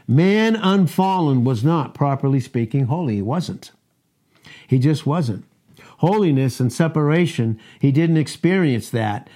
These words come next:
from that which was evil. But you and I have that. Isn't that awesome? We have that. See, we do. We have it. He was innocent. He, he didn't know evil.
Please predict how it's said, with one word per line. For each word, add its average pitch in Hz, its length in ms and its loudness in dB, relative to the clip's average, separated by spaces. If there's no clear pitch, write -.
from 135 240 2
that 156 260 0
which 143 220 0
was 131 200 2
evil. 135 380 -2
But 110 120 -8
you 117 220 -2
and 113 100 -2
I 110 120 -4
have 107 300 -6
that. 95 260 -12
Isn't 139 120 -2
that 151 160 -4
awesome? 110 460 -6
We 151 220 4
have 165 380 0
that. 98 460 -8
See, 117 300 -2
we 135 160 2
do. 143 260 0
We 113 200 -2
have 135 360 0
it. - 160 -12
He 165 120 4
was 196 200 2
innocent. 233 640 -2
He, 175 240 4
he 180 160 4
didn't 214 360 0
know 208 300 2
evil. 120 440 -2